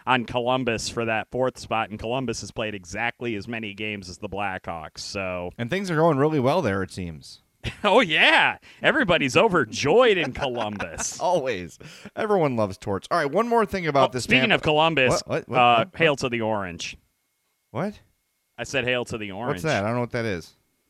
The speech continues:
Speaker 1: Um, Illinois, uh, beating Ohio State yesterday.
Speaker 2: Oh, right, right, right.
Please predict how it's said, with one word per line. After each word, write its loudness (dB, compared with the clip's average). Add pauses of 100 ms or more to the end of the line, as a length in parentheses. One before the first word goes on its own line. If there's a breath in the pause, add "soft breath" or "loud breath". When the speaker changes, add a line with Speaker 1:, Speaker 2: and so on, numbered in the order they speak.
(120)
Speaker 1:
Um, 0
Illinois, -4
uh, 0
beating -8
Ohio -6
State -10
yesterday. 2
Speaker 2:
Oh, 0
right, -6
right, -12
right. -18